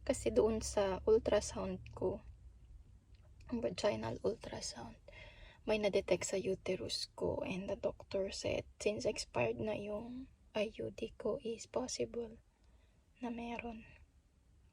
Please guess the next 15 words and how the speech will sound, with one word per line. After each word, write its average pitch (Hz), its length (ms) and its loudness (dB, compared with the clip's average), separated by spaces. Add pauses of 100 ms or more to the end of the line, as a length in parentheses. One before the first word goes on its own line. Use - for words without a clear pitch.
(300)
So, - 160 0
I 262 80 4
don't 220 320 0
know. 202 160 -4 (220)
I'm 214 340 -4
waiting 233 720 0 (800)
two 311 160 -12
hours - 560 -2 (320)
for 202 80 4
the 196 160 0
result 202 400 -2
of - 140 0
the - 100 2
blood - 400 -14
test. - 320 -10